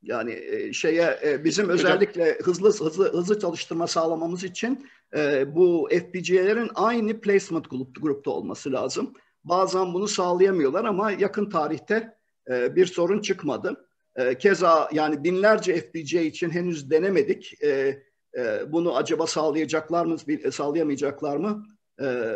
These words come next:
Speaker 1: yani tam olarak bilmiyoruz. Fakat, e, şeye anladığımız kadarıyla çok büyük, e, e, hangarlar dolusu makine dolu,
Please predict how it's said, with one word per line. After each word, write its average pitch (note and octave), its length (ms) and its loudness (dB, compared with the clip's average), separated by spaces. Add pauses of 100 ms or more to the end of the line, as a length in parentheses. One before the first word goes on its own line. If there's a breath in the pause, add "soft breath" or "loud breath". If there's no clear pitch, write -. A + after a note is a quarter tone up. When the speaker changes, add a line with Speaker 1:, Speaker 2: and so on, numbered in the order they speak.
(140)
Speaker 1:
yani C#3 300 -4
tam G3 200 0
olarak E3 360 -2
bilmiyoruz. E3+ 600 -2
Fakat, G#3 520 -4
e, A#2 520 -4
şeye E3+ 300 0
anladığımız F3+ 520 -2
kadarıyla D#3 540 -2
çok G#3 280 -2
büyük, F3 380 -4
e, C3+ 280 -2 (440)
e, G#2 340 -2
hangarlar F#3 640 0
dolusu D3 400 0
makine E3 400 -2
dolu, A#2 260 -2